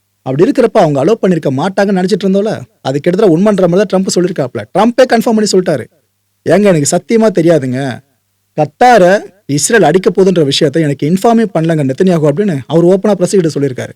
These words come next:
அது மட்டும் இல்ல, "நீங்க எப்படி தெரிஞ்சுக்கிட்டீங்க?"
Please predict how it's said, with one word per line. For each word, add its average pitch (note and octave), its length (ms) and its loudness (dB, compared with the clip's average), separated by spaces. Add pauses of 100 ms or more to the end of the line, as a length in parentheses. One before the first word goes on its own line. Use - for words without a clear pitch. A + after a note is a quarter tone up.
(420)
அது C3 120 -4
மட்டும் F3+ 200 2
இல்ல, F3 240 0 (420)
"நீங்க F#3+ 360 2
எப்படி G3 280 0
தெரிஞ்சுக்கிட்டீங்க?" C3+ 460 -4